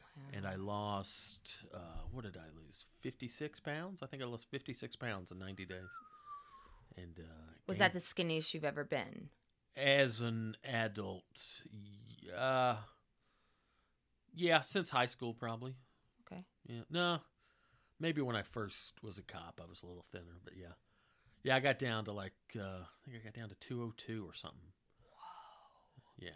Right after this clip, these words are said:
Speaker 2: it's been a long time since I've been that close to the ones.
Speaker 1: That's amazing.
Speaker 2: But, uh,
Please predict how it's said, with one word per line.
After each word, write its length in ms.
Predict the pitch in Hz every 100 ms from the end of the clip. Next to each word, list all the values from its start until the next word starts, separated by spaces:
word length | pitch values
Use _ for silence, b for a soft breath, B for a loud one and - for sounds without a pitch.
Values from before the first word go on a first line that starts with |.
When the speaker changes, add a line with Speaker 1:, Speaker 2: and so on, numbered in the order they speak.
| 82
Speaker 2:
it's 120 | -
been 100 | 120
a 60 | 101
long 240 | 104 101
time 240 | - 98 90
since 180 | -
I've 80 | 95
been 120 | 92
that 120 | 90 -
close 300 | 92 90 -
to 100 | 85 - _ _ _ _ _ _ _ _ 113
the 80 | 92
ones. 640 | 98 95 85 82 - - _ _ _ -
Speaker 1:
That's 240 | 151 151 -
amazing. 840 | 127 120 131 139 156 131 120 127
Speaker 2:
But, 100 |
uh, 40 | 143